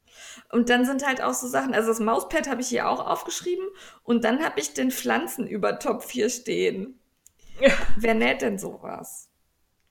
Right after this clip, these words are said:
Speaker 1: Also bitte, wenn irgendwer von
Speaker 2: Ja.
Speaker 1: euch einen Pflanzenübertopf jemals genäht hat, ja, zeigt ihn mir. Bitte zeigt ihn mir.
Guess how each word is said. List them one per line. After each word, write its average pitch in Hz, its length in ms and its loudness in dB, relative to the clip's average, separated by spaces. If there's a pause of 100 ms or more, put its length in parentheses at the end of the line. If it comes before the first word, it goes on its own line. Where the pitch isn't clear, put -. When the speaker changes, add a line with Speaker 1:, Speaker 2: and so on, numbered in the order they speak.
Speaker 1:
Also 233 220 4
bitte, 339 200 0 (200)
wenn 247 180 4
irgendwer 320 480 2
von 269 220 -2
Speaker 2:
Ja. 190 100 0
Speaker 1:
euch 190 380 0
einen 196 260 4
Pflanzenübertopf 214 1300 2
jemals 330 720 0
genäht 240 460 0
hat, - 400 -6
ja, 220 340 0 (580)
zeigt 180 360 -2
ihn 190 180 -6
mir. 202 280 -10 (1040)
Bitte 233 420 0
zeigt - 400 -8
ihn - 180 -12
mir. - 220 -14